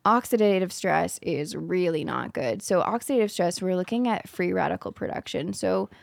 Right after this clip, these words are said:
for those of you who are familiar with free radicals, it's essentially, if you're looking at, like, an atom with a whole bunch of electrons on it, you pull one electron off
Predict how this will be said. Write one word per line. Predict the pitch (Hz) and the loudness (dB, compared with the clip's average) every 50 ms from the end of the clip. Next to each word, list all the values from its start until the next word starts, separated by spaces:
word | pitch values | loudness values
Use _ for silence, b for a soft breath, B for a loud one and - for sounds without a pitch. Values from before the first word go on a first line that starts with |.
| B B | B B
for | - 214 202 | -4 -2 0
those | 202 208 214 220 | 2 2 2 2
of | 233 233 | 0 0
you | 247 247 | 0 0
who | 240 240 | 2 4
are | 247 233 214 | 4 2 2
familiar | - - 190 180 185 185 190 185 180 | 0 -2 -2 -2 -2 -2 -2 -2 -2
with | 165 180 180 - | -2 -4 -6 -8
free | - - 185 180 | -8 -6 -4 -2
radicals, | 185 185 175 156 151 - - - 170 160 180 - | -2 0 0 0 -2 -4 -4 -4 -4 -4 -4 -4
it's | - 180 180 - | -6 -6 -6 -6
essentially, | 180 - - 214 214 233 226 - - 233 220 214 214 208 202 202 B B B B B B B B - _ _ _ - | -6 -2 0 0 0 0 -2 -4 -4 -2 0 0 0 0 -2 -4 B B B B B B B B -20 _ _ _ 0
if | - 214 214 | 2 2 4
you're | - 214 208 | 4 4 4
looking | 214 214 220 - 247 247 | 4 4 2 2 0 2
at, | 240 - | 2 2
like, | - 202 196 | 2 0 0
an | 180 | -2
atom | - 71 185 185 180 185 185 180 175 | -2 0 2 2 4 4 2 2 0
with | 180 175 | -2 -4
a | 175 | -2
whole | 175 190 180 | 0 2 2
bunch | 160 170 175 185 - | 2 2 0 -2 -2
of | 190 | -4
electrons | 202 190 180 175 180 - - 190 180 175 180 | -2 -2 -2 -2 -2 -4 -4 -4 -4 -2 -2
on | 196 185 180 175 | -2 -2 0 0
it, | 170 165 - - | -2 -4 -6 -8
you | - 190 185 | -8 -8 -6
pull | - - - 247 240 240 226 | -4 0 4 6 6 6 6
one | 214 196 196 202 | 4 2 2 2
electron | 196 185 190 185 - 185 180 | 2 0 0 -2 -2 -4 -2
off | 170 160 165 180 - - | -2 -2 -2 -4 -6 -10